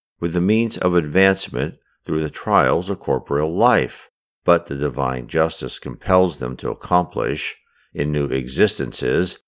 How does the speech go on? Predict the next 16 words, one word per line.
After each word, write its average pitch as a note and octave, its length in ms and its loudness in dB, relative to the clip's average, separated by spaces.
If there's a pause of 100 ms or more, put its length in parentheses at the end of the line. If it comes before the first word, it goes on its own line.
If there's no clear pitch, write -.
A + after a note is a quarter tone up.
(120)
that F2 260 2
which D#2+ 220 -2
they D2+ 140 0
have D2+ 100 -2
not D2 240 -2
been C#2+ 200 -2
able C2 340 -2
to C2 160 -6
do C#2+ 440 0
or C2+ 160 2
to C#2 200 -6
complete F2+ 800 2 (340)
in F#2 220 2
a G2 120 4
previous A2+ 580 2
trial." A2 640 2